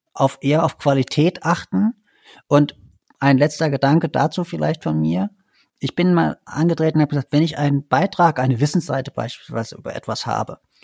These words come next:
und der wird einmal am Tag angeklickt und ich möchte hundert Besucher haben, dann brauche ich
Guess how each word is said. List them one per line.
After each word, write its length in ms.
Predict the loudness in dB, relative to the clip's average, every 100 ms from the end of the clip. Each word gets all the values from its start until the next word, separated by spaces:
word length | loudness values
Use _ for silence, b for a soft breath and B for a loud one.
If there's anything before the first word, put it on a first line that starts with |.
| b b
und 100 | -6
der 100 | -4
wird 180 | -8 -10 -4
einmal 640 | 0 4 4 4 2 2
am 240 | -2 -4 -4
Tag 400 | -4 -4 -4 -8
angeklickt 680 | -6 -6 -8 -16 -20 _ _ _
und 160 | -4 -2
ich 140 | 0
möchte 260 | -2 -2 -8 _
hundert 540 | _ 4 6 6 2 0
Besucher 500 | -4 -2 -6 -6 -8
haben, 320 | -8 -10 -12 _ _ _ _ b b
dann 120 | -8 -6
brauche 260 | -4 -4
ich 100 | -4